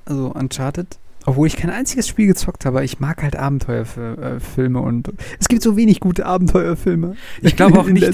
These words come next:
Speaker 1: letzter
Speaker 2: das,
Speaker 1: Zeit.
Speaker 2: ich glaube auch nicht, dass das ein guter Abenteuerfilm wird.
Speaker 1: Ich weiß es
Speaker 2: Ich
Speaker 1: nicht,
Speaker 2: glaub,
Speaker 1: du,
Speaker 2: ich kann,
Speaker 1: ähm,
Speaker 2: ich kann ja, ich habe ihn noch nicht gesehen. Ich habe nur irgendwie ein,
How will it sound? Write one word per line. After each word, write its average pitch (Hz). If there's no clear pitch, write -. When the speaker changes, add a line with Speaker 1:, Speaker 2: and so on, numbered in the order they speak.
Speaker 1:
letzter -
Speaker 2:
das, 196
Speaker 1:
Zeit. 180
Speaker 2:
ich 170
glaube 185
auch 180
nicht, 180
dass 175
das 175
ein 175
guter 160
Abenteuerfilm 110
wird. 95
Speaker 1:
Ich 220
weiß 226
es 190
Speaker 2:
Ich 185
Speaker 1:
nicht, 185
Speaker 2:
glaub, 190
Speaker 1:
du, 185
Speaker 2:
ich 185
kann, 175
Speaker 1:
ähm, 175
Speaker 2:
ich -
kann 185
ja, 196
ich 175
habe 214
ihn -
noch 208
nicht 202
gesehen. 139
Ich -
habe 175
nur 185
irgendwie 165
ein, 156